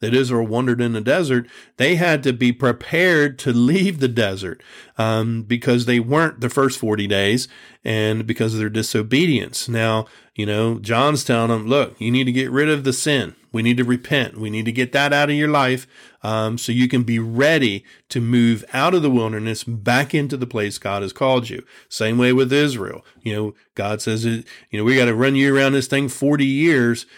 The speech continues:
for the next generation to come up so we can get all this sin of disobedience out of you so you can move into your new land." Jesus essentially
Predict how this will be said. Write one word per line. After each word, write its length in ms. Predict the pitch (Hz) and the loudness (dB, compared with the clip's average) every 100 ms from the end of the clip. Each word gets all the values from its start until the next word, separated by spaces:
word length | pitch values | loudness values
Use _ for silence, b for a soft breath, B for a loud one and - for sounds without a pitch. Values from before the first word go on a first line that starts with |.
| b | b
for 160 | b 120 | b -4
the 100 | 117 | 0
next 260 | 131 135 - | 2 0 -2
generation 520 | 147 143 139 131 127 | 0 2 2 0 -4
to 80 | 120 | -4
come 200 | 131 139 | -2 -2
up 180 | 131 | -2
so 120 | - 127 | -2 0
we 140 | 139 | 0
can 160 | 151 139 | 0 0
get 200 | 135 131 | -2 0
all 200 | 127 120 | 0 2
this 180 | 120 | 0
sin 280 | - - 143 | -2 -2 -2
of 100 | 135 | -2
disobedience 680 | 131 131 120 131 127 113 104 - | -2 -4 -2 0 0 0 -4 -2
out 240 | 156 165 | 0 2
of 140 | 135 | 0
you 160 | 104 107 | -2 -6
so 180 | - 117 | -6 -2
you 220 | 120 135 | 2 2
can 200 | 131 120 B B - | 0 -10 B B -2
move 260 | 120 123 | 2 4
into 400 | 113 110 107 - | 2 0 -2 -4
your 120 | 104 | -4
new 220 | 104 104 101 | -2 -2 -2
land." 380 | 101 98 82 - B B | -4 -4 -8 -12 B B
Jesus 540 | 117 139 165 165 147 | 0 2 4 2 0
essentially 880 | 127 120 - 135 131 - 113 104 110 | 0 0 0 0 0 -2 -4 -4 -6